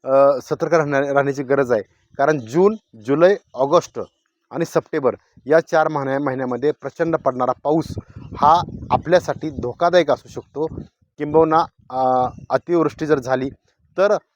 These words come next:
कोयना धरणातून पटकन पाणी सोडावं लागतं आणि त्याचा थेट फटका कराड असेल, पाटण आणि सांगलीला बसू शकतो. म्हणजेच काय तर आत्ता जो हा पाऊस पडलेला आहे, अम, या पावसाचा, अ, परिणाम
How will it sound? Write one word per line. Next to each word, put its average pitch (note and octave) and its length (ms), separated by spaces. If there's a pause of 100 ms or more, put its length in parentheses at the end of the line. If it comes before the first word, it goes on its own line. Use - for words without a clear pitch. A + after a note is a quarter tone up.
(160)
कोयना F3+ 240
धरणातून F3+ 380
पटकन - 340
पाणी D#3 220
सोडावं C#3+ 300
लागतं C3+ 280
आणि - 420
त्याचा C#3 160
थेट - 280
फटका - 240 (140)
कराड D3 260
असेल, C#3 340
पाटण D3 360 (380)
आणि B2 120
सांगलीला C#3 460 (220)
बसू B2+ 240
शकतो. A#2 380 (380)
म्हणजेच C#3+ 340
काय C3 220 (560)
तर E3 100
आत्ता D3+ 420
जो F3 140
हा D#3+ 140
पाऊस D#3+ 360
पडलेला C3+ 280
आहे, B2 220
अम, C3 600 (120)
या C#3+ 200
पावसाचा, D3 580 (440)
अ, C3+ 120 (180)
परिणाम D#3+ 360